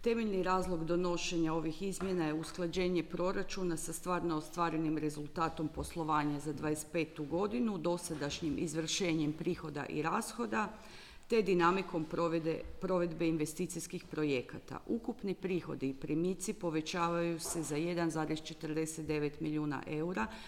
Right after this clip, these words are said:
dok se rashodi i izdaci smanjuju za tri zarez sedamdeset osam milijuna. Istodobno se u proračun uključuje ostvareni rezultat poslovanja iz dvije tisuće dvadeset pete godine, odnosno manjak u iznosu od četiri zarez nula tri milijuna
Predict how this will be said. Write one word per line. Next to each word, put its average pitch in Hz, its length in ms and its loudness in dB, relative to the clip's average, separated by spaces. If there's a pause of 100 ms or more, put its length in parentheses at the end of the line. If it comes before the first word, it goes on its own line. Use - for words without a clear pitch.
(120)
dok 165 160 -2
se 160 160 -2
rashodi 175 480 0
i 156 120 2
izdaci 156 460 -2
smanjuju 170 640 4
za 143 140 -2
tri 175 260 -4
zarez 151 360 0
sedamdeset 151 720 -2
osam 151 340 -2
milijuna. 143 420 -2 (540)
Istodobno 143 600 2
se 165 180 -4
u 156 60 0
proračun 185 580 -2
uključuje 190 800 0 (300)
ostvareni 175 640 2
rezultat 147 500 -2 (120)
poslovanja 151 640 0
iz 151 120 0
dvije 151 220 0
tisuće 160 360 -4
dvadeset 143 340 -4
pete 151 300 -2
godine, 170 560 -2 (300)
odnosno 170 440 0
manjak 175 500 2
u 170 100 4
iznosu 170 460 0
od 147 120 -4
četiri 170 340 -2
zarez 151 420 -2
nula 151 220 0
tri 156 260 -4
milijuna 143 380 -4